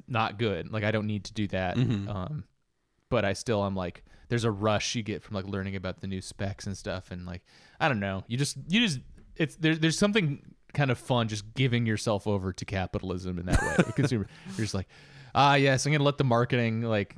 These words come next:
Speaker 1: just
Speaker 2: Wash
Speaker 1: ping
Speaker 2: over
Speaker 1: my
Speaker 2: me.
Speaker 1: stupid brain in
Speaker 2: <laughs>
Speaker 1: exactly the way that, uh, they need it to."
Speaker 2: Mm-hmm.
Speaker 1: Uh,
Speaker 2: Oh, this number's bigger than last year?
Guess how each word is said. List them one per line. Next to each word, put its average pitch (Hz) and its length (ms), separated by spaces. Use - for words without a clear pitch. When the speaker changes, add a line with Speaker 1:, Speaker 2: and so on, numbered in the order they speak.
Speaker 1:
just 113 340
Speaker 2:
Wash 113 360
Speaker 1:
ping 143 240
Speaker 2:
over 135 40
Speaker 1:
my 131 80
Speaker 2:
me. 117 40
Speaker 1:
stupid 113 460
brain 107 640
in 117 180
Speaker 2:
<laughs> 110 80
Speaker 1:
exactly 110 400
the 104 100
way 107 140
that, 104 320
uh, 101 340
they 107 140
need 101 180
it 95 160
to." 92 260
Speaker 2:
Mm-hmm. 120 320
Speaker 1:
Uh, 92 280
Speaker 2:
Oh, 117 100
this 123 220
number's 131 280
bigger 110 320
than 127 140
last 127 280
year? 143 300